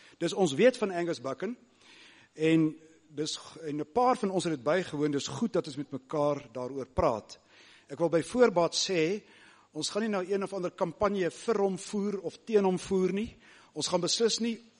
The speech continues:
eh, vanaand waarde-uitsprake maak oor die geloof van Angus Buchan nie. Dit is, ehm, 'n saak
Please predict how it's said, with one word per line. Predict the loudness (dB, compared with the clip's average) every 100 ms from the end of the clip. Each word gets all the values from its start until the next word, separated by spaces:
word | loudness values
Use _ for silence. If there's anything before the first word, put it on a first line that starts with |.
| _ -10
eh, | -8 -8
vanaand | -8 -4 -2 -4
waarde-uitsprake | -2 0 2 0 -2 -4 -4 -4 -4 0 0 -2
maak | -2 0 0 0
oor | 0 0 -2 -18 -20 _
die | -6 -4
geloof | -2 4 8 8 6 -4 -20 -14
van | -10 -8
Angus | -8 -8 -8
Buchan | -8 -6 -6
nie. | -6 -6
Dit | -8 -8
is, | -10 -8
ehm, | -8 -8 -12 _ -14
'n |
saak | -6 0 0 0 -6